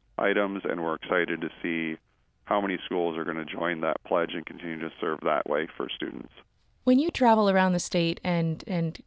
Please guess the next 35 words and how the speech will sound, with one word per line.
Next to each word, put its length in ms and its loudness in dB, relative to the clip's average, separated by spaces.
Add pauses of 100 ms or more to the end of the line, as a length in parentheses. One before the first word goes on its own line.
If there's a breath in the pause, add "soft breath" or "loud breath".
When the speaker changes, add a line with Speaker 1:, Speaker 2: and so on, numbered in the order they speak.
Speaker 2:
go 160 4
to 80 0
school 320 -2
cafeterias 720 0
and 100 0
have 220 0
the 100 2
lunches 460 0
or, 80 0
or 120 0
see 220 0
what's 160 -2
being 220 2
offered, 400 0 (400 loud breath)
what 200 4
are 60 6
you 160 4
seeing? 460 2
Do 100 -2
you 80 4
think 400 -2
the 80 0
meals 540 2
are 400 2 (380 soft breath)
appetizing 680 6
looking? 580 6
Are 100 4
they 120 2
healthy? 640 2 (260 loud breath)
Do 80 0
they 140 4
seem 340 0
filling 500 4
for 160 0
students? 680 0